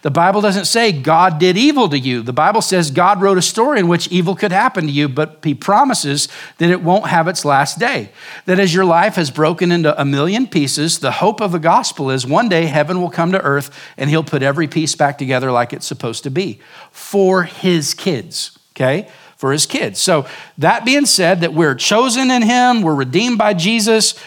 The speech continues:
we've been a, we're made family, so, like, we're, we're tight. And then also he has a plan for everything that could happen to you and everything you could choose to do,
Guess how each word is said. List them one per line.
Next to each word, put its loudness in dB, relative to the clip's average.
we've 2
been 2
a, -2
we're 2
made 2
family, 0
so, -2
like, 2
we're, 2
we're -2
tight. -4
And 2
then 2
also 2
he 4
has 2
a 0
plan 0
for -2
everything 2
that -2
could -2
happen 0
to -2
you 0
and -2
everything 0
you 0
could -4
choose -2
to -6
do, 0